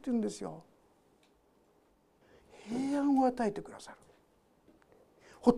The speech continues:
とかれるわけじゃない。もし私たちがこのことをですね、本当にするならば、まあ、後でまた開けたいと思いますが、えっと、ペテロの手紙のですね、一章の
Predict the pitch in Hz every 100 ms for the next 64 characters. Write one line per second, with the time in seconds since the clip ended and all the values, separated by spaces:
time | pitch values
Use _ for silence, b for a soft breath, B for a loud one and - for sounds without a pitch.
0 | - 233 233 233 220 180 170 160 160 160
1 | - - - b b - 240 240 226 220
2 | 208 185 - 175 226 320 - b b b
3 | - 180 165 170 170 156 156 160 302 -
4 | 403 392 - - - - 165 175 151 131
5 | - - - - b b b - 151 139
6 | - - 180 214 190 180 170 196 185 196
7 | 185 196 185 190 170 B B - - 156
8 | 247 262 214 185 185 180 180 175 180 202
9 | 190 226 - - 233 180 175 202 170 175